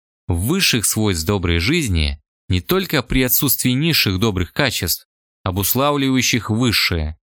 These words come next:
но и при самом широком развитии пороков, впоследствии чего и представление о том, в чём состоит добрая жизнь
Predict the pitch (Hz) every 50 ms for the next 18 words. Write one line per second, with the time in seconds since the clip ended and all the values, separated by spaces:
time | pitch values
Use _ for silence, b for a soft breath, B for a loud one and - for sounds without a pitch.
0 | _ _ _ _ _ - 90 92 127 160 165 - - 151 139 - - 143 143 151
1 | 147 143 135 120 - - 110 104 107 123 127 - - 113 98 92 92 90 82 90
2 | 113 131 120 - - 113 98 - _ 101 95 92 95 120 139 127 - - 82 76
3 | - _ _ _ _ _ _ _ _ _ _ _ - 123 - - 160 170 180 160
4 | - - 135 127 113 - - 123 120 127 160 156 120 90 82 82 - - 95 -
5 | - - 123 131 160 170 170 160 143 127 113 104 - - 127 120 98 87 - -
6 | 135 135 - - 113 - - 127 120 113 92 92 127 139 127 98 90 87 82 80
7 | 80 101 143 170 131 90 80 76 71